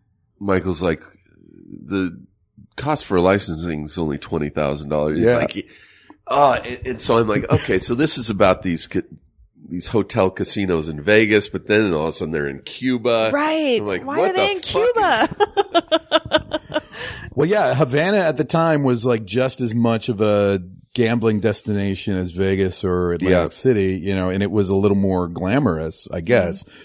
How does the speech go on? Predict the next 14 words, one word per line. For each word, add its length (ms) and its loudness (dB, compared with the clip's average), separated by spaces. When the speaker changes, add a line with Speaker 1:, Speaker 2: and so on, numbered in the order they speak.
Speaker 2:
though 120 4
they 120 4
also 240 4
had 100 0
live 260 0
sex 280 0
shows, 400 -4
apparently, 540 -10
Speaker 3:
<laughs> 260 -12
Speaker 2:
uh, 280 2
<laughs> 720 -8
with, 320 0
uh, 240 -4
Superman. 720 -2